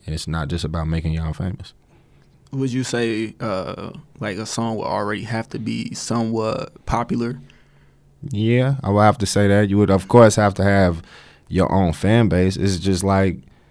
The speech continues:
Speaker 1: proving your worth.
Speaker 2: Mm.
Speaker 1: If I come into the game with nothing, who's gonna pay attention to me? But if this person next to me has fifteen hundred people with him,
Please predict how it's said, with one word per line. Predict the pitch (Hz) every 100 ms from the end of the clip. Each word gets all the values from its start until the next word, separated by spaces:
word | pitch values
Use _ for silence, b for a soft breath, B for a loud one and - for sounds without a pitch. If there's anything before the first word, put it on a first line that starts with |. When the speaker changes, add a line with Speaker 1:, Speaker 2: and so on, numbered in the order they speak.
| b -
Speaker 1:
proving | 107 107 104
your | 104
worth. | 98 120 117 76 - -
Speaker 2:
Mm. | 185 208 - -
Speaker 1:
If | -
I | 85
come | - 101 98
into | 92
the | 98
game | 90 104 104 95
with | 92
nothing, | 98 123 120 104 101 98
who's | 92 98 92
gonna | 98
pay | 95 95
attention | 87 113 113 85
to | -
me? | 87 87
But | 82 82
if | -
this | 101
person | - 98 92 87 92
next | 104 -
to | 90
me | 90
has | 92 87 78
fifteen | - 104 98 98 95
hundred | 98 95 -
people | 123 123
with | 90 87
him, | 85